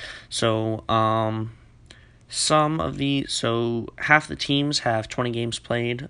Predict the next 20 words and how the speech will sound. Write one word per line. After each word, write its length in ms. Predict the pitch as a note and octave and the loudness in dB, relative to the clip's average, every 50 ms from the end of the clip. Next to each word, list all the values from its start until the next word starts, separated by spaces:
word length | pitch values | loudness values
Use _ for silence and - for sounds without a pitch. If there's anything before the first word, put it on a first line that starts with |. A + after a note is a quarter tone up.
| - - | -6 -4
Um, 580 | G#2+ G#2 G#2 G#2 G2+ G2+ G2+ G#2 G#2 G#2+ - - - - - - | -2 0 0 0 -2 -2 -4 -4 -6 -6 -8 -10 -14 -16 -6 0
Rockies 440 | - A2 G#2+ - - G#2+ G#2 - - | 2 2 2 2 0 -4 -4 -4 -2
have 440 | - - - G2+ G#2+ A2 - - | 0 0 0 0 0 -4 -6 -2
nineteen, 640 | - A#2 G#2+ - - - - A2+ G#2 G2+ G2+ G2+ G#2+ | 0 0 0 0 -4 -6 -4 -4 -2 -2 -4 -4 -6
the 80 | F#2+ F#2+ | -6 -4
Americans 400 | F#2+ G2 G2 - - A#2 - - | -2 -2 -4 -4 -4 -6 -6 -6
have 160 | G2+ - - - - | -6 -8 -8 -6 -6
eighteen, 500 | F#2 - - - - - G#2+ G2+ G2 A2 | -6 -6 -6 -6 -6 -6 -4 -4 -4 -4
and 100 | A2+ - | -6 -8
the 60 | - | -10
Quebec 380 | - - - - - - - | -12 -12 -10 -8 -8 -8 -6
Nordiques 460 | - - - - - - - - - - | -6 -8 -8 -8 -8 -10 -10 -8 -8 -8
have 200 | - - - - | -8 -8 -8 -8
nineteen. 560 | - G#2 - - - - - B2 B2+ C3+ C3+ - - - - - - - - - - - - | -8 -8 -8 -8 -10 -8 -4 -2 -2 -2 -2 -6 -10 -18 -18 -18 -18 -20 -20 -20 -20 -8 -4
Um, 760 | - A2+ A2 A2 G#2+ G#2 G2+ G2+ G2+ G#2 G#2 A#2+ A#2 C3 - _ - - | -2 0 0 0 0 0 -2 -2 -4 -4 -6 -8 -10 -14 -18 _ -4 0
but 320 | A2 G#2+ G#2 G#2 G2+ - - - - - - | 0 2 2 2 0 -2 -8 -16 -20 -14 -10
the 80 | A2+ A2 | -6 -2
standings 400 | - - A#2 A#2 A2+ A2 G#2 - | 0 2 2 2 0 0 -2 -2
right 180 | G#2 - - | -2 -2 0
now, 500 | F#2+ G#2 G2+ G#2+ G#2+ G2+ F#2+ G2+ G2+ - | 0 0 2 2 0 0 -2 -2 -6 -8